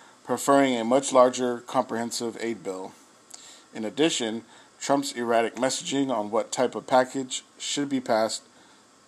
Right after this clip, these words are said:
has bolstered her position. And then it shows here, uh,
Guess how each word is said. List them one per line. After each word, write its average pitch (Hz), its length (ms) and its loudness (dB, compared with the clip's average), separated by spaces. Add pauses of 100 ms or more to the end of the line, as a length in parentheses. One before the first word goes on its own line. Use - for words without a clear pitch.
(1300)
has 123 280 0
bolstered 139 580 2
her 110 180 -4
position. 101 600 -12 (1800)
And 117 120 -6
then 117 320 -2
it 113 100 -4
shows 123 320 2
here, 123 220 0
uh, 101 180 0